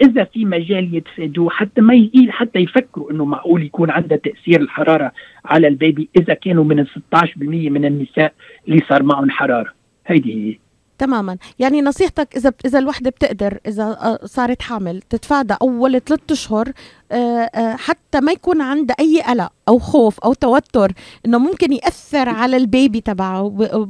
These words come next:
Speaker 2: و-، وهيدا م-، ليس مثبت علميًا كما أشرت، يعني ما في أي إثبات علمي،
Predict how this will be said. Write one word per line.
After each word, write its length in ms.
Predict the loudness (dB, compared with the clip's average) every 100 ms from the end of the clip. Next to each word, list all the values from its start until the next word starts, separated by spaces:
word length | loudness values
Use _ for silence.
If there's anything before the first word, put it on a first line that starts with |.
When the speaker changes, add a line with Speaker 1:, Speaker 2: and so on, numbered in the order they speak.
| -8
Speaker 2:
و-، 360 | -6 -6 -6 -4
وهيدا 300 | -4 -2 -2
م-، 60 | -4 -14 -8
ليس 380 | 2 4 4 2
مثبت 440 | 0 0 -2 0
علميًا 300 | 0 0 0
كما 320 | -2 -4 -4
أشرت، 360 | -4 -4 -4 -6
يعني 220 | -4 0
ما 120 | 0
في 160 | 0 -2
أي 200 | -2 -2
إثبات 380 | -4 -4 -6 -4
علمي، 280 | -4 -2